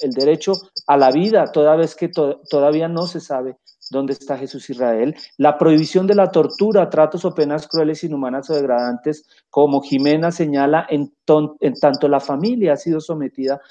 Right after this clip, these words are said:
a un proceso constante de negativas, de falsas informaciones, de supuestas posibilidades de avanzar en las investigaciones, de promesas incumplidas, que ahora voy a señalar por parte del fiscal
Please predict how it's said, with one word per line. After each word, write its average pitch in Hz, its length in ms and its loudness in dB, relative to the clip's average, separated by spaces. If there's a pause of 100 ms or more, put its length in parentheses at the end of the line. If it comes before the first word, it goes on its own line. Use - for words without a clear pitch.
(140)
a 143 60 4
un 143 80 2
proceso 151 480 0
constante 151 1200 0 (340)
de 143 160 4
negativas, 143 960 4 (200)
de 135 100 4
falsas 147 380 0
informaciones, 147 960 -4 (320)
de 151 140 2
supuestas 170 1040 -2 (180)
posibilidades 143 720 2
de 165 60 2
avanzar 139 340 0
en 147 100 -4
las 151 180 -4
investigaciones, 127 800 -8 (220)
de 160 140 2
promesas 175 520 2
incumplidas, 151 760 0 (180)
que - 80 -2
ahora 135 200 6
voy 151 180 6
a 151 60 4
señalar 123 520 -4
por 135 160 -8
parte 131 260 -4
del 131 120 -2
fiscal 113 460 -6